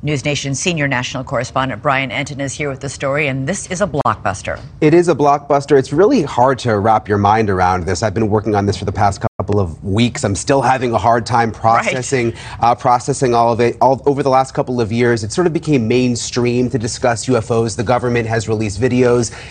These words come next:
Speaker 2: They've acknowledged that we don't know what some of this stuff is out there that we have on camera, but this really takes it all to another level.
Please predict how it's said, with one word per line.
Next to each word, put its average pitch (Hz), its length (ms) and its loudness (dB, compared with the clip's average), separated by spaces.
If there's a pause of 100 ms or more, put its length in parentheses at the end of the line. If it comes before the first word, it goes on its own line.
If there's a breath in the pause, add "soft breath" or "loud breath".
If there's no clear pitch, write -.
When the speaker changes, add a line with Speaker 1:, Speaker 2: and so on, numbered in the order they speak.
Speaker 2:
They've 131 240 4
acknowledged 127 640 2
that 113 120 -2
we 117 100 -2
don't 143 340 2
know 135 240 2
what 127 220 2
some 127 220 0
of 110 160 0
this 120 140 0
stuff - 320 -2
is 117 220 2
out 113 260 2
there 123 200 2
that 101 140 -6
we 104 100 -2
have 117 260 0
on 104 160 0
camera, 123 360 0
but 113 180 -2
this 226 240 -2
really 208 180 4
takes 160 300 -4
it 139 60 2
all 131 180 4
to 123 180 -4
another 117 300 0
level. 107 440 -2